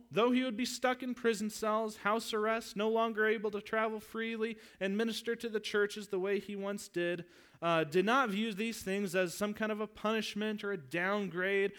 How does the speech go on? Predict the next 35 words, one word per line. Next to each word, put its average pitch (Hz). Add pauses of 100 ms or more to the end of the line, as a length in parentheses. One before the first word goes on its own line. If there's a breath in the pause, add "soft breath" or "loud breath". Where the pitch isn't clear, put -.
(180 loud breath)
or 196
anything 254
along 233
these 226
lines, 214 (220 loud breath)
because 190
he 311
knew 220
that 202
God 208
was 196
using 247
his 247
circumstances 185
that 151
he 214
was 214
in 147
ultimately 160
for 131
his 185
own 190
good, 123 (380 loud breath)
uh, 131
for 147
Paul's 196
own 180
good 147
and 139
for 143
his, 156
for 147
God's 127
own 131 (160)
glory. 107